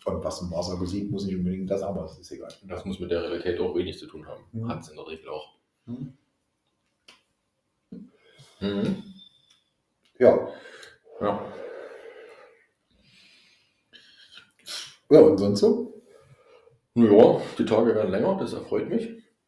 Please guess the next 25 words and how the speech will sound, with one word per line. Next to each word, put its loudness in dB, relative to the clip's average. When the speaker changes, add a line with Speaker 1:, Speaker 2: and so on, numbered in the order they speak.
Speaker 1:
Das -2
ist -10
ja -2
Speaker 2:
Ähm, -2
wir -4
haben -6
das, -8
das, -8
ähm, -6
das -18
Nachtmaximum -8
überschritten. -10
Speaker 1:
Mhm. -6
Speaker 2:
Das -20
finde -12
ich -18
gut. -6
Und -2
ansonsten -4
mal -12
gucken, -4
was -6
nächstes -8
Jahr -8
bringt. -8